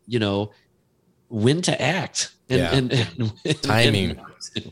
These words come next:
Speaker 2: Timing
Speaker 1: And
Speaker 2: was
Speaker 1: timing and
Speaker 2: everything.
Speaker 1: all these things, right?
Speaker 2: Yeah.
Speaker 1: So, which later on, uh, you know, uh,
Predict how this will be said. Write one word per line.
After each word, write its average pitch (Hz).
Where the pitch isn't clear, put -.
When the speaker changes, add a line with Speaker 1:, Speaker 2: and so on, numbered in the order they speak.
Speaker 2:
Timing 110
Speaker 1:
And 110
Speaker 2:
was 107
Speaker 1:
timing 107
and 104
Speaker 2:
everything. 110
Speaker 1:
all 185
these 143
things, 101
right? 110
Speaker 2:
Yeah. 82
Speaker 1:
So, 147
which 139
later 123
on, 104
uh, 98
you 98
know, 95
uh, 87